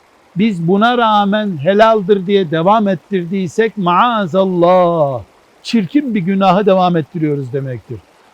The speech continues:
Ama helaldi de biz haram korkusuyla bıraktıysak, iki Müslüman ağlayacak, aile dağılacak, bari namusumuza leke gelmeyecek.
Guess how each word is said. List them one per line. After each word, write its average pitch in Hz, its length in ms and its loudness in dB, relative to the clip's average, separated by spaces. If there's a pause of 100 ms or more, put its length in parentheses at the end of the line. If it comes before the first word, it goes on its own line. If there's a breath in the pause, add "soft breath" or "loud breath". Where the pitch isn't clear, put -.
(200)
Ama 262 360 4
helaldi 254 880 2
de 220 240 4 (360)
biz 226 400 -2 (480)
haram 269 380 4
korkusuyla 220 800 0
bıraktıysak, 233 760 -2 (380)
iki 320 200 -4
Müslüman 214 560 -2
ağlayacak, 190 760 0 (180)
aile 196 560 2
dağılacak, 185 520 2 (200)
bari 214 420 4
namusumuza 202 680 -4
leke 185 280 -4
gelmeyecek. 156 580 -4